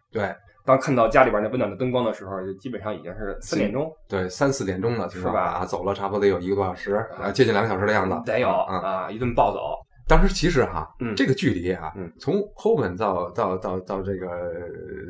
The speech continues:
Speaker 1: 利物浦那个应该不是很远，但是为什么走了两个小时呢？
Speaker 2: 嗯。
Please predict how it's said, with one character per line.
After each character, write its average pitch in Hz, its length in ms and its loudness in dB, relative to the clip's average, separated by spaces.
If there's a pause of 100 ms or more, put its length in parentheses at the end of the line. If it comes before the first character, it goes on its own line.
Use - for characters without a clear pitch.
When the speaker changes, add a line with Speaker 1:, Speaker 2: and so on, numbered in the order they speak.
(120)
Speaker 1:
利 151 80 -2
物 165 80 -6
浦 - 280 -2 (180)
那 92 80 -6
个 - 180 -10 (240)
应 156 80 -6
该 180 80 -2
不 170 160 -4
是 147 80 -6
很 104 180 -2
远， 98 100 -4 (280)
但 156 100 2
是 135 80 4
为 - 80 2
什 147 60 4
么 - 80 -2
走 101 120 2
了 156 80 8
两 117 100 6
个 151 60 2
小 110 120 4
时 90 160 -6
呢？ 107 200 2
Speaker 2:
嗯。 90 160 -6